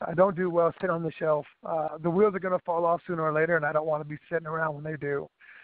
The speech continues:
So if I can get in there, get active, get busy, then that's something I sure as hell want to do. Plus, I only pay when I get work.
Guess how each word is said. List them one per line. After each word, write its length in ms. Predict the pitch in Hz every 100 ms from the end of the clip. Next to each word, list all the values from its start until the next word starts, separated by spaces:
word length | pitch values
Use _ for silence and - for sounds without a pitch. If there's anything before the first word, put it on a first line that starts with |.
| - - -
So 360 | 170 147 139 -
if 180 | 170
I 140 | - 190
can 160 | 202
get 140 | 190 196
in 80 | 190
there, 200 | 190 180
get 200 | 180 175
active, 400 | 165 160 165 143
get 180 | 165
busy, 400 | 160 156 160 151 - _ _ _
then 200 | 147 156
that's 220 | 156 151
something 240 | 160 156 151
I 140 | 147
sure 180 | - 151
as 80 | 127
hell 160 | 151
want 220 | 147 139 -
to 80 |
do. 240 | - - - _ _ -
Plus, 180 | 175 175
I 60 |
only 240 | 175 185 185
pay 180 | 180 185
when 100 | 175
I 80 | 170
get 180 | 170
work. 260 | 175 180